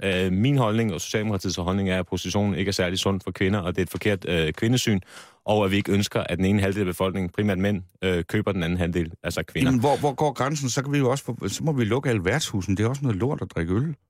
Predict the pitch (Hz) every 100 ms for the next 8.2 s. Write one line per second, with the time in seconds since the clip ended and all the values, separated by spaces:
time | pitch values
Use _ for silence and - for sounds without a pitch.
0 | _ 101 92 - 104 98 92 87 101 120
1 | 127 131 107 104 98 90 104 104 113 117
2 | 117 - 98 90 87 - 95 104 104 -
3 | 101 110 90 92 90 92 92 87 - 87
4 | 82 82 80 82 85 87 98 85 85 87
5 | 82 92 95 82 82 80 85 87 90 85
6 | 95 95 85 90 90 85 82 92 92 92
7 | 98 101 95 95 95 98 104 90 95 92
8 | 87